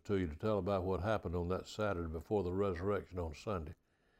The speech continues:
Yeah, yes, I would like to read those verses, <laughs> but they aren't there in the Bible.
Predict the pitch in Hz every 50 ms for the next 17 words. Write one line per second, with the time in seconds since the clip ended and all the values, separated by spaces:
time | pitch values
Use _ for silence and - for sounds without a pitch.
0 | _ _ _ _ _ _ _ _ _ _ _ _ _ _ _ _ _ _ - 120
1 | 110 104 101 - 143 - 117 107 101 - 110 92 87 85 82 80 87 95 101 117
2 | 113 104 - - - 87 85 95 101 98 87 78 82 80 82 80 82 95 95 87
3 | 80 - 101 113 120 - - - 175 156 - - 170 135 139 127 110 104 110 113
4 | 98 104 101 98 92 90 87 87 90 101 98 92 85 82 85 80 78